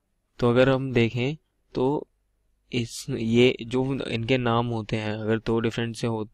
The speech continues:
न-, बन के बनते हैं, तो ये जिन, अ, जो पेरेंट होते हैं उनके नाम के इनिशियल्स को मिलाकर फिर इनका नाम रखा जाता है। तो अगर हम देखें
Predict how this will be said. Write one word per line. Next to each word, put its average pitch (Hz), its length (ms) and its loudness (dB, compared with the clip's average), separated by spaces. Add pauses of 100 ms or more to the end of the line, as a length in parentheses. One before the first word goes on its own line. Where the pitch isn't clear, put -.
न-, 113 340 -2
बन 110 180 -4
के 117 140 0
बनते 113 280 -4
हैं, 127 240 -2 (500)
तो 123 100 2
ये 120 460 2 (680)
जिन, 120 440 -2
अ, 110 200 -4
जो 117 180 -2
पेरेंट 120 440 2
होते 113 200 -2
हैं 113 80 0
उनके 110 360 0
नाम 110 500 -2
के 147 380 2 (640)
इनिशियल्स 117 680 0
को 190 360 0 (240)
मिलाकर 110 720 0 (520)
फिर 127 180 4
इनका 120 260 0
नाम 117 220 0
रखा 113 200 -2
जाता 110 240 0
है। 107 120 -2
तो 110 140 0
अगर 113 160 2
हम 120 160 -2
देखें 110 360 0